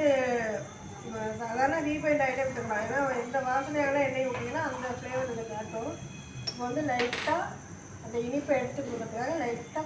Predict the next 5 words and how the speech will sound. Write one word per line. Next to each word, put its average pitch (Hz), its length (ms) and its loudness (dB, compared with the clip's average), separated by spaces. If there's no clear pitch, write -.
கொஞ்சமா 247 460 -2
உப்பு, - 280 -10
சால்ட் 240 380 0
போட்டுக்கிறேன் 185 380 -4
லைட்டா. 175 260 -8